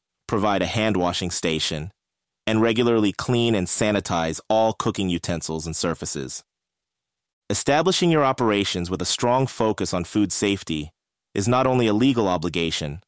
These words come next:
but also a matter of ethics. It demonstrates your commitment to the health and well-being of your customers.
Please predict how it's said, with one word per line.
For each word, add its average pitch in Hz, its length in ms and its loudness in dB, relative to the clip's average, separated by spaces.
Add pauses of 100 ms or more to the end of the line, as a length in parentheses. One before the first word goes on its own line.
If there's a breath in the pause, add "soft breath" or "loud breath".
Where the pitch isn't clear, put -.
(280)
but 104 100 0
also 123 300 2
a 107 40 2
matter 95 280 0
of 85 80 -2
ethics. - 500 -6 (960)
It 101 120 -4
demonstrates 131 680 2
your 110 100 2
commitment 104 540 0
to 95 100 -4
the 82 80 -2
health 113 380 0
and 90 140 -2
well-being 98 580 0
of 87 100 -4
your 87 80 -4
customers. 78 680 -6